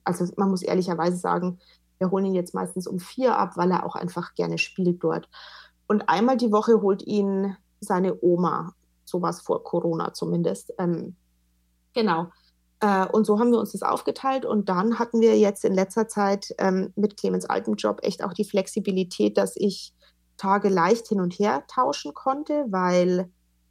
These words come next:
weil Clemens, genau, konnte dann seine Arbeit dementsprechend anpassen. Und wenn ich Akquisetermine hatte oder mal außerhalb der Stadt war oder so, ähm, dann war das einfach. Ähm, genau, jetzt, wie gesagt, er hat zum ersten vierten seinen neuen Job angefangen. Das wird sich jetzt alles noch mal finden müssen, wie das jetzt neu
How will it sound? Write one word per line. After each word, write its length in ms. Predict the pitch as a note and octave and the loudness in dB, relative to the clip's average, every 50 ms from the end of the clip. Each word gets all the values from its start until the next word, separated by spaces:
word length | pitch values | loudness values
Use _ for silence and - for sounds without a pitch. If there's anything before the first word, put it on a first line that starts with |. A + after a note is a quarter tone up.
| _ _ _ _ - | _ _ _ _ -4
weil 140 | - F#3 E3+ | -4 -4 -4
Clemens, 480 | F3 - A3 G#3+ G3+ G3 F#3+ F#3 - - | -2 0 0 2 2 0 -2 -6 -6 -4
genau, 300 | - F#3 E3+ D#3+ E3 F3 | -4 -2 0 0 -2 -2
konnte 300 | - - G3 F#3+ F3 - | -2 -2 -2 -2 -2 -2
dann 180 | F#3 F3+ F#3 | -2 -2 0
seine 260 | F#3 F#3 F3+ F#3 E3+ - | 0 0 0 0 0 0
Arbeit 320 | - F#3 F3+ F#3+ F#3 - | 0 0 2 0 0 0
dementsprechend 680 | F#3 F#3 F3+ - F3 - - - F#3 F3+ - F3+ F3+ - | -2 -2 -2 -6 -10 -8 -6 -6 -6 -4 -6 -4 -2 -2
anpassen. 560 | F#3 F#3+ G#3 A3 - - C4 B3+ - - C4 | 0 0 -2 -4 -2 -4 -4 -4 -4 -2 0
Und 140 | B3 A3 G3 | 0 0 2
wenn 120 | G3 F#3 | 0 0
ich 140 | F#3 F3+ - | 0 -2 -4
Akquisetermine 800 | - - - - A#3+ A#3+ B3+ A#3 A#3+ - A3+ G#3+ A3 A3 A3 G#3 | -8 -8 -4 -4 -2 0 0 -2 0 0 2 2 4 2 2 0
hatte 280 | G3+ G#3 G3+ - G3 G3 | 0 -2 0 2 4 4
oder 180 | G3 F#3 F#3+ | 4 4 2
mal 180 | F#3 F3+ F3 F3 | 2 2 2 2
außerhalb 460 | - F3+ F#3 F#3 - F#3+ F3+ F3+ F3+ | 2 0 0 0 0 0 0 0 -2
der 100 | - F#3 | -2 -4
Stadt 320 | F3+ - - - C#4 - - | -6 -4 -4 -4 -4 -2 0
war 220 | B3 A#3+ A3+ A3 | 2 2 4 4
oder 220 | A3+ A3 G#3+ G#3+ | 4 4 4 2
so, 280 | G#3 - A3 G#3+ G#3+ G#3+ _ - - - _ _ _ _ _ | 4 4 4 4 4 2 _ -16 -20 -20 _ _ _ _ _
ähm, 640 | - G#3+ G#3 G3+ G3+ G3+ G3+ G3 G3+ G3+ G#3 G#3 - _ _ _ _ _ _ _ _ _ _ _ _ _ _ _ | 0 2 2 4 2 2 2 2 0 0 -2 -4 -8 _ _ _ _ _ _ _ _ _ _ _ _ _ _ _
dann 160 | G#3+ G3+ F#3+ | -2 0 0
war 100 | F3 F3 | 0 0
das 140 | F3 F3+ - | -2 -2 -2
einfach. 680 | - - D#3+ E3+ G3 G#3 - - D4 E4+ G4+ - - - - - | -2 -2 0 0 -2 -2 0 0 2 2 0 -2 -6 -14 -6 -2
Ähm, 600 | A3 A3+ A3 A3 A3+ A3+ A3+ A3+ A3+ A3+ A#3 A#3 _ _ - - _ - _ _ _ _ _ _ _ _ _ _ | 0 2 2 2 2 2 0 0 0 -2 -4 -8 _ _ -18 -18 _ -20 _ _ _ _ _ _ _ _ _ _
genau, 280 | A#3+ A3 F#3 F3 E3+ | -2 0 0 0 0
jetzt, 440 | - G3 G3+ G3 A3+ - - - - | -2 -2 -2 -2 -2 -4 -8 -12 -10
wie 80 | A#3 A3+ | -4 -4
gesagt, 240 | A3 G#3+ G#3 G3+ G3+ | -2 0 0 0 -2
er 80 | F#3+ | -2
hat 120 | F#3+ G3 G3 | -4 -4 -6
zum 120 | G#3+ G#3 | -6 -6
ersten 360 | - - G#3 G#3 - - G#3+ | -4 -6 -6 -8 -6 -8 -10
vierten 340 | G3+ - - C4 C4 - G#3 | -4 -2 -2 -2 0 -2 -2
seinen 180 | G3 F#3+ F#3 F#3+ | -2 0 0 0
neuen 160 | F3+ F#3 F#3 | -2 -2 -2
Job 200 | F3+ G3 G3+ - | -2 -4 -2 -2
angefangen. 460 | - A#3 A#3 A#3+ A#3 - A#3 A3+ A3+ | -2 -2 -2 -4 -2 -2 -2 0 0
Das 180 | G#3 G3+ - - | -2 -4 -4 -4
wird 120 | G#3 G#3 | -4 -4
sich 120 | - - | -2 -4
jetzt 140 | - G3 - | -6 -4 -2
alles 260 | - - F#3+ G3 G3 | -2 -2 -2 -2 -2
noch 120 | - G3+ F#3+ | -2 -2 0
mal 140 | F#3+ F3+ F3 | 0 0 0
finden 380 | - - F3 F3+ F3 - F#3 | 0 0 0 0 0 0 0
müssen, 280 | F#3 F3 F3 - - F#3 | 0 0 0 0 2 4
wie 80 | F3+ | 4
das 140 | F3 F3 F3 | 4 4 2
jetzt 280 | - F3 F3 - - - | 0 0 0 -2 -2 0
neu 360 | F3+ E3+ D#3+ E3 F3 F#3 F#3 | 0 2 4 4 4 4 4